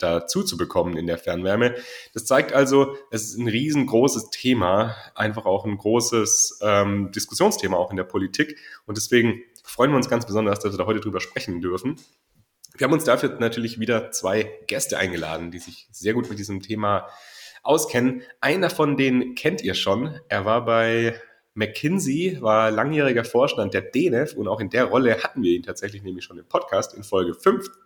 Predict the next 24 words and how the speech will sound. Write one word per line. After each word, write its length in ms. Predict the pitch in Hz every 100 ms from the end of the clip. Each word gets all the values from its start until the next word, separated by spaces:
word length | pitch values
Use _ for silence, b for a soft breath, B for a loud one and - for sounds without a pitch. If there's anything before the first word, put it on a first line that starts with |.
| _
Nee, 100 | 101
es 120 | 92 -
war 60 |
nicht 120 | 113
fünfzig, 380 | - 110 104 85
es 80 | -
war 80 | 90
neunundvierzig 720 | 95 98 92 - 107 - -
oder 160 | 90 85
so, 140 | 85
ne? 220 | 87 117 b b b -
Ja. 240 | 90 - B B B B B B
Also 160 | - 101
war 100 | 120
ganz 340 | 120 127 147
knapp 220 | - 135 135
quasi 280 | 127 110
vor 200 | 104 113
der, 540 | 113 113 107 107 107 - -
ähm, 640 | 107 107 104 101 101 -
vor 120 | - 113
der 80 |
fünfzigsten 440 | 110 123 123 123 107
Folge. 400 | 117 123 151